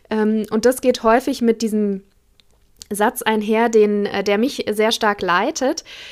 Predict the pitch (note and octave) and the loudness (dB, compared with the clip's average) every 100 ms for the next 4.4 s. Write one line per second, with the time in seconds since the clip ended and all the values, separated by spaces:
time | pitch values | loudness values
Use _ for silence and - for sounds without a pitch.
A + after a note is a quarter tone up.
0 | - - - A3 A3+ A#3 A3 G#3+ A3+ A#3 | -20 -12 -4 -4 -2 0 2 2 0 -2
1 | - G#3 G#3+ A#3+ B3 C4 B3 - A3+ A3+ | -8 -4 0 0 0 -4 -4 2 4 6
2 | A3 G#3+ - G3+ F#3+ A#3 B3+ C4 B3+ B3+ | 6 4 -2 -8 -2 -2 -2 2 2 2
3 | B3 G#3+ G#3+ G#3+ G#3+ - A3 - A#3 F#3+ | 0 0 0 -2 -6 -10 -6 -4 -4 -6
4 | - G3 G#3 G#3+ | -8 -10 -10 -12